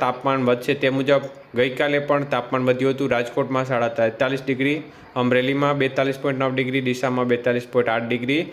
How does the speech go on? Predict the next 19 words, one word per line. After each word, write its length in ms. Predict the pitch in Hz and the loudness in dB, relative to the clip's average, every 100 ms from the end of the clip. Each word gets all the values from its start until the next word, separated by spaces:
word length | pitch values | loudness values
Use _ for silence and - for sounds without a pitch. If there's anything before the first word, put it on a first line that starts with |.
| - - | -14 -6
અમદાવાદમાં 540 | 123 135 139 139 135 135 | -2 2 2 2 0 0
બેતાલીસ 380 | 135 147 151 156 | 0 -2 -2 -2
પોઇન્ટ 160 | 147 151 | 0 0
સાત 180 | 139 135 | -2 -2
ડિગ્રી, 320 | 135 143 156 156 - - 107 | -2 -2 -2 -6 -20 -16 -2
ભુજમાં 420 | 127 135 143 139 | 0 2 0 0
તેતાલીસ 460 | 139 127 139 139 151 | 0 0 0 0 -2
પોઇન્ટ 180 | 143 | 0
ત્રણ 160 | 143 139 | 0 0
ડિગ્રી, 260 | 131 135 131 | 0 0 0
ગાંધીનગરમાં 640 | 123 113 127 131 127 127 123 | 0 2 2 2 2 2 0
બેતાલીસ 340 | 120 120 110 - | 2 0 -2 0
પોઇન્ટ 180 | 123 117 | 2 2
આઠ 140 | 117 | 0
ડિગ્રી, 320 | 113 107 95 92 - - - 143 | -4 -2 -2 -4 -12 -20 -6 0
જે 160 | 160 156 | 2 4
નોર્મલથી 560 | 156 165 170 170 190 196 - - 131 | 2 2 0 0 0 0 -4 -8 -2
બેથી 300 | 143 147 151 | 0 0 0
ત્રણ, 440 | 151 151 160 151 | 2 2 0 -6